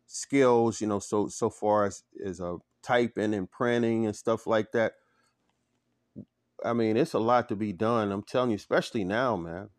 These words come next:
We're getting an influx of people emailing, and we got some brothers out there that are, you know, they're high level, you know, in their pro-,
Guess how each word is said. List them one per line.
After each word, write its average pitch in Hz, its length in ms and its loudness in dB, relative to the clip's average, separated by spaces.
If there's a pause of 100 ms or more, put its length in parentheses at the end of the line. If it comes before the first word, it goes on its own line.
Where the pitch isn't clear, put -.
(320)
We're 131 160 -2
getting 160 220 2
an 110 120 0
influx 131 540 0
of 104 100 -6
people 117 600 -2 (600)
emailing, 120 880 2 (640)
and 101 200 -4
we 120 100 -2
got 117 200 4
some 101 200 -6
brothers 120 400 0
out 117 220 2
there 113 220 2
that 98 180 0
are, 92 240 -6 (680)
you 107 140 -8
know, 95 360 -8 (680)
they're 107 160 -2
high 123 180 4
level, 110 500 0 (200)
you 98 100 -6
know, 101 160 -2
in 101 100 -4
their 107 140 -2
pro-, - 160 -10